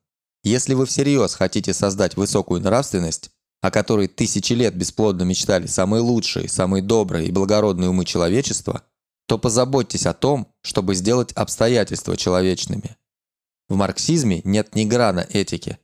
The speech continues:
Это значит, что марксизм опирается не на абстрактную мораль, а на социально-экономическую базу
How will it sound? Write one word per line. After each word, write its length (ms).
Это 240
значит, 500
что 200
марксизм 640
опирается 600
не 100
на 140
абстрактную 600
мораль, 420
а 100
на 80
социально-экономическую 1300
базу 500